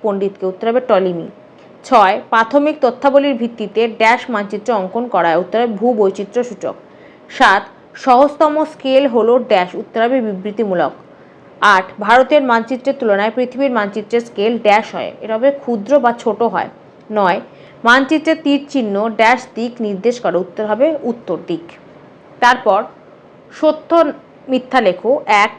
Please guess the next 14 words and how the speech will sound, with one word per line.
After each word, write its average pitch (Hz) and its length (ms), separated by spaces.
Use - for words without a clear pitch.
মিলিয়ন 294 600
টোপোশিট 254 520
একটি 220 320
ক্ষুদ্র 269 400
স্কেলের 277 340
মানচিত্র, 180 560
সত্য। - 380
দুই, 208 300
মাপ্পা 233 460
শব্দের 233 400
অর্থ 196 280
হলো 220 300
পোড়ামাটি, 190 580
মিথ্যা। 196 600